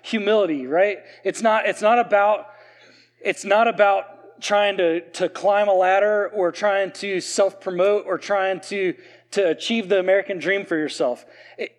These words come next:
it doesn't matter what you want. That's hard to hear, right? It doesn't matter what you want. If we're submitted to the,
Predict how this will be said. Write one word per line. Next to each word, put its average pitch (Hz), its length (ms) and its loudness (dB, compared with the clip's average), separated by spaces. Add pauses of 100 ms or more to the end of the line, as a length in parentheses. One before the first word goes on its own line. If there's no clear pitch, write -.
(120)
it 190 180 -2
doesn't 220 380 2
matter 196 400 0
what 156 260 -4
you 170 200 -6
want. 147 280 -4 (880)
That's 202 220 -2
hard 208 220 2
to 180 60 -4
hear, 160 320 -2
right? 170 280 2 (800)
It - 80 -2
doesn't 214 280 0
matter 202 360 2
what 180 260 -2
you 185 120 -4
want. 143 260 -4 (1700)
If 165 160 -2
we're 247 300 2
submitted 214 640 -2
to 220 140 -2
the, 190 160 -2